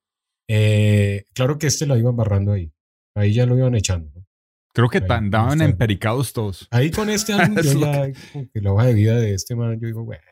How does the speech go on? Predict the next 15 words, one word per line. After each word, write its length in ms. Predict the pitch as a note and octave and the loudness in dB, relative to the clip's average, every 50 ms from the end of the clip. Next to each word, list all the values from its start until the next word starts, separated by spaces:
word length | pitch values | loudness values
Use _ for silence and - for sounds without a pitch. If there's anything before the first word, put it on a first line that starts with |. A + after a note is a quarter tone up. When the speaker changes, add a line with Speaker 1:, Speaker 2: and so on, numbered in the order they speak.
| _ _ | _ _
Speaker 2:
Sí, 180 | - - D3+ C#3 | -10 -4 0 2
Speaker 1:
bueno". 180 | A#2 G#2+ F#2+ - - _ _ _ _ _ _ _ _ _ _ _ _ _ _ _ | 2 2 0 -2 -6 _ _ _ _ _ _ _ _ _ _ _ _ _ _ _
Speaker 2:
sí. 220 | - B2+ A2+ G#2+ | -2 0 0 2
Speaker 1:
También 220 | A2 A#2+ A#2 A#2 A2+ | 2 2 2 0 0
tocaba 240 | B2+ - C#3 C#3 | 0 0 2 2
los 140 | C3+ C3 C3 | 2 0 -2
teclados, 440 | A#2+ G2+ - B2+ C3+ C#3+ C3+ A2+ - | -4 -6 -4 -2 -2 0 0 -2 -2
tenía... 600 | - G#2 G2 G2 G#2 G#2 G#2+ A2+ A#2 A#2 A#2+ A#2 G#2+ A#2 | -4 -6 -4 -2 -2 0 0 0 0 0 -2 -2 -2 -2
Eh, 720 | A2 G#2+ G#2 G#2 G2+ G2 G2 F#2+ F#2 F2+ F2 E2+ E2 _ _ _ _ _ _ G#2+ | 0 0 2 2 0 0 -2 -4 -6 -8 -10 -14 -18 _ _ _ _ _ _ -2
a 200 | G#2 G2+ G2+ G2+ | 0 0 0 2
Michael 340 | G2+ G#2 G#2+ G#2 A#2+ A#2 G#2+ | 2 0 0 0 -2 -2 0
Kamen 320 | - B2 A#2 A#2+ A#2+ A#2+ | 0 0 0 0 -2 -4
como 240 | - - B2+ B2 A2 | -4 -2 0 0 2
arreglos 360 | G2+ G2+ G#2 G2+ G#2+ A2 A2 | 2 2 2 0 0 0 -2
or-, 180 | C#3 C3 G#2+ | -2 -4 -4